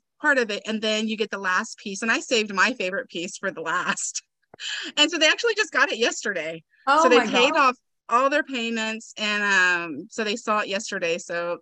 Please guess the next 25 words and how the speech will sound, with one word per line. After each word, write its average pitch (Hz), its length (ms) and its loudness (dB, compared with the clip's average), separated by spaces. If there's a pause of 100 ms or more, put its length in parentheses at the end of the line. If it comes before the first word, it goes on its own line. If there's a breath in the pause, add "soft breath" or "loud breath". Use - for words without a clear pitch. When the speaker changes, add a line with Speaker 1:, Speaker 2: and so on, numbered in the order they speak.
(120)
Speaker 1:
I 202 100 -8
told 208 220 -6
'em, 208 100 -6
I 202 60 -4
said, 214 180 -6
"Once 277 200 -6
you 392 60 -8
get 403 140 -4
'em 359 100 -6
all 277 260 -2
hung 330 180 0
on 285 100 2
your 262 120 -2
wall, 233 300 -2
can 254 100 -2
you 233 100 -4
send 254 180 -6
me 254 100 -6
pictures 247 420 -6
of 247 120 -4
everything?" 269 600 -4 (500 soft breath)
So 202 260 -4
they're 190 120 0
gonna 196 360 0
Speaker 2:
Yeah. 180 280 -10